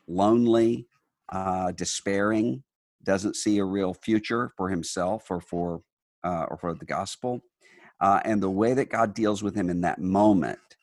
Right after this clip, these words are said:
is actually what's shaping and forming courage. And so I think a lot of times when we think of courage,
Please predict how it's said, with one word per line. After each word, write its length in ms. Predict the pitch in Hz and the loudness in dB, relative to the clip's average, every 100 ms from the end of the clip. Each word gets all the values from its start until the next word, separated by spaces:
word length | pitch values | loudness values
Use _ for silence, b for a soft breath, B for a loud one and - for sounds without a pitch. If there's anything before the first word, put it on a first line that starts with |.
| _ _ _ | _ _ _
is 200 | 101 98 | 2 4
actually 500 | 98 101 - 92 92 | 4 4 0 0 2
what's 260 | 85 78 - | 2 -2 -2
shaping 480 | - 92 92 85 | -2 0 0 -2
and 100 | 82 | -2
forming 340 | 82 85 78 76 | -4 -4 -4 -8
courage. 600 | - 67 - - - - _ _ _ _ | -10 -12 -14 -18 -20 -20 _ _ _ _
And 80 | - | 2
so 80 | 214 | 4
I 40 | |
think 140 | 139 | 4
a 60 | 101 | 2
lot 360 | 95 107 139 143 | 2 4 4 4
of 80 | |
times 300 | 120 120 98 | 2 2 2
when 80 | 104 | 2
we 80 | 98 | 2
think 220 | 95 127 | 0 -2
of 160 | 92 - | -4 -6
courage, 800 | - 139 135 101 90 - - | -8 -2 0 0 0 -6 -10